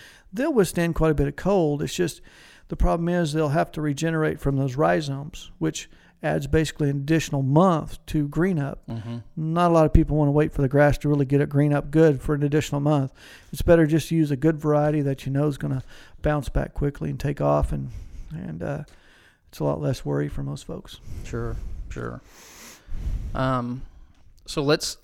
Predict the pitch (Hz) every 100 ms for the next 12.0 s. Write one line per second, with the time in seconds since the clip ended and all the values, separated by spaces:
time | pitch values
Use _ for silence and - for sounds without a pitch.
0 | - 120 151 - _ _ _ - 139 131
1 | - 107 104 110 113 113 - 113 - 110
2 | 107 - 110 - - 113 110 117 113 254
3 | 113 113 110 107 - - - - - -
4 | 120 123 127 107 101 113 - - 73 -
5 | - 123 127 117 117 110 - - 113 -
6 | 113 110 113 113 113 110 104 104 104 -
7 | 107 107 107 101 98 - - 120 113 110
8 | 110 113 110 107 104 110 - - _ -
9 | - _ - 117 123 123 - 117 107 127
10 | 123 110 123 117 113 107 - 117 107 104
11 | 107 104 107 - - - 117 113 113